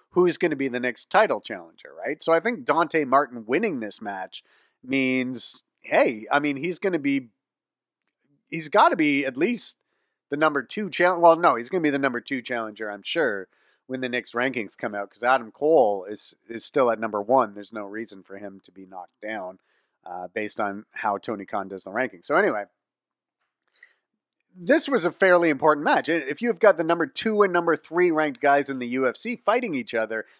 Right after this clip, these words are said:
a, a title shot is not far off. So this match is going on, and Ricky Starks tries to interfere on the outside,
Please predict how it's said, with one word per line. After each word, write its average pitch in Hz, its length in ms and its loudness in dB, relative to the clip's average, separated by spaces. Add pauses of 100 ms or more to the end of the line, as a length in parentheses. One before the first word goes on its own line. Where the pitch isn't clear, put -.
(140)
a, 233 80 -2
a 139 120 -2
title 233 420 0
shot 143 420 6 (160)
is 151 160 -2
not 147 380 4
far 139 380 6
off. - 240 4 (1300)
So 220 120 4
this 262 180 0
match 202 220 4
is 190 100 -6
going 202 240 6
on, 175 160 6
and 160 140 0
Ricky 208 240 2
Starks 180 540 4
tries 160 300 4
to 156 120 0
interfere 135 440 2
on 127 120 2
the 120 140 0
outside, 113 640 0